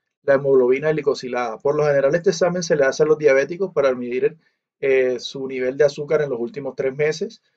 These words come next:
y saber qué tan estables están sus niveles y si están controlados. Pero la hemoglobina glicosilada en personas no diabéticas nos mide el grado de estrés oxidativo.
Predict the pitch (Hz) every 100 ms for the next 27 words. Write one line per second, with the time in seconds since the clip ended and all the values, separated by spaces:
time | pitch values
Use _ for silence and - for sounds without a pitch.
0 | _ 160 - 143 131 139 151 147 147 147
1 | 151 147 - 135 - 127 139 135 135 127
2 | 147 143 131 135 156 143 127 123 135 135
3 | 131 135 117 - 175 185 185 208 _ _
4 | _ _ _ _ - 147 151 143 139 151
5 | 180 185 165 151 147 160 160 160 147 143
6 | 156 156 156 147 147 151 151 135 120 123
7 | 139 151 127 131 143 139 - 131 135 -
8 | 123 107 135 120 -